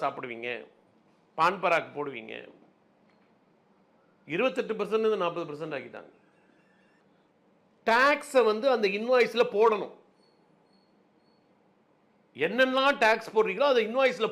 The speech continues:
போட்டு கொடுக்கணும். அது business to business பண்ணாலும் சரி, business to customer பண்ணாலும் சரி. ஆனா ஜி எஸ் டி வரதுக்கு முன்னாடி ஒரு பொருளை லோ-, லோக்கலா வித்தாங்கன்னா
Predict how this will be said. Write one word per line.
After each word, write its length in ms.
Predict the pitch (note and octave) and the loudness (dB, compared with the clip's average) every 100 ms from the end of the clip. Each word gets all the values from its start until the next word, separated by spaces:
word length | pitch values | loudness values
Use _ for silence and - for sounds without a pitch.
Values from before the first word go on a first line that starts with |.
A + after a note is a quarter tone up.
| A3 | 4
போட்டு 220 | B3+ C4 | 4 2
கொடுக்கணும். 380 | G3+ F#3+ F#3 - - _ _ _ _ _ - | -4 -4 -6 -8 -14 _ _ _ _ _ -4
அது 100 | D#3 D3 | -2 -4
business 320 | A#3 - D#4 D4+ | -6 0 0 0
to 60 | B3+ G#3+ | -4 -4
business 260 | G3+ C4 G#3+ | -4 -4 -2
பண்ணாலும் 300 | A3+ A#3 A3+ | 0 0 4
சரி, 120 | A3 C#4+ G#3 | 2 2 -4
business 260 | - C4 B3 | -8 -8 -8
to 60 | A3 | -4
customer 300 | G3 G#3+ B3 G#3+ | -4 -2 -4 -4
பண்ணாலும் 340 | G3 F#3+ G3+ F#3 | -4 -4 -4 -6
சரி. 160 | D#3+ C#3+ _ _ _ _ _ _ _ _ _ _ _ _ _ _ _ | -10 -12 _ _ _ _ _ _ _ _ _ _ _ _ _ _ _
ஆனா 140 | G#3+ C4+ E3 | 2 4 4
ஜி 80 | D#4 F4+ | 4 4
எஸ் 140 | - | 4
டி 60 | C#4+ | 4
வரதுக்கு 320 | A#3 C#4+ D4 B3+ | 4 4 0 0
முன்னாடி 320 | A3 G3 D#3+ D3 E3+ G#3+ A3 - _ _ _ _ _ _ _ _ _ _ _ _ _ _ _ _ _ _ _ _ _ _ _ _ _ _ _ _ _ - | 2 2 0 -2 -2 -2 -4 -10 _ _ _ _ _ _ _ _ _ _ _ _ _ _ _ _ _ _ _ _ _ _ _ _ _ _ _ _ _ -2
ஒரு 100 | G3 F3+ | 0 4
பொருளை 260 | B3+ D#4+ D4 A#3 | 6 8 6 6
லோ-, 140 | A3 F#3+ | 2 4
லோக்கலா 320 | B3+ C4 C#4 A3 | 4 6 4 4
வித்தாங்கன்னா 540 | A3 B3+ A3+ F3+ D3+ | 4 4 4 2 -2